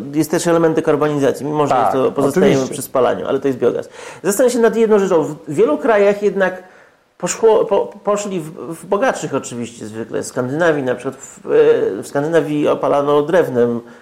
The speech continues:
Speaker 1: e, nie węglem, na przykład bardzo dużo indywidualnych domów i na, do dzisiaj chyba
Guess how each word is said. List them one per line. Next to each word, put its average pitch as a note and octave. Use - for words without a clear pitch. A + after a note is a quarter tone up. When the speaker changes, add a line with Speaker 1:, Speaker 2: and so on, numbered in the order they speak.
Speaker 1:
e, -
nie C3
węglem, B2
na B2
przykład B2
bardzo B2+
dużo B2
indywidualnych B2
domów A#2+
i C#3
na, C3
do C3+
dzisiaj E3
chyba B2